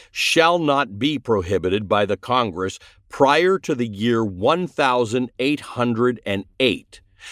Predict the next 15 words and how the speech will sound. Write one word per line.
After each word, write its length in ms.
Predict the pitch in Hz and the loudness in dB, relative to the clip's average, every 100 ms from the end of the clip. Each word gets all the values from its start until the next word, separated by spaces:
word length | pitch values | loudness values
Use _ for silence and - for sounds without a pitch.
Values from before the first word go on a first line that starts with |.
| - | 0
But 120 | 127 135 | 4 4
a 80 | |
tax 480 | 127 - 170 202 - - | 2 -2 0 -2 -6 -4
or 220 | 139 131 | 0 0
duty 500 | 117 90 185 113 90 | 0 -2 -2 -2 -4
may 280 | 90 104 104 | 0 0 0
be 180 | 101 104 | 0 -2
imposed 540 | 98 101 110 110 101 - | -2 0 0 0 -4 -2
on 340 | 143 165 165 135 | 2 2 0 -4
such 380 | - 101 - - | -4 -4 -4 -6
importation, 1000 | 104 90 95 82 - 87 78 98 110 113 _ _ _ | -4 -4 -6 -4 -2 -4 -2 -4 -4 -6 _ _ _
not 360 | - 113 147 151 | 2 4 4 4
exceeding 640 | 110 - 131 98 80 90 - | 0 -2 -4 -2 -4 -8 -10
ten 360 | - 143 147 135 | 0 2 2 2
dollars 600 | 123 110 80 73 76 | 2 2 -4 -12 -16